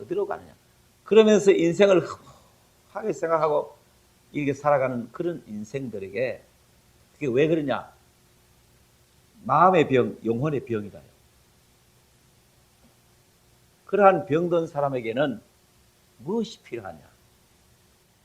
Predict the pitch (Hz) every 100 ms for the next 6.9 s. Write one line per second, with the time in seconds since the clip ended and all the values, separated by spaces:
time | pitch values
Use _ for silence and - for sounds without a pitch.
0 | _ _ _ _ 202 233 226 175 190 190
1 | 233 226 208 - 147 165 196 254 240 220
2 | 190 196 208 208 202 - 170 156 151 143
3 | - 120 123 277 247 226 208 208 196 160
4 | 151 139 120 107 95 _ _ _ _ _
5 | _ _ _ - 233 277 277 254 247 240
6 | 214 185 214 247 247 233 220 190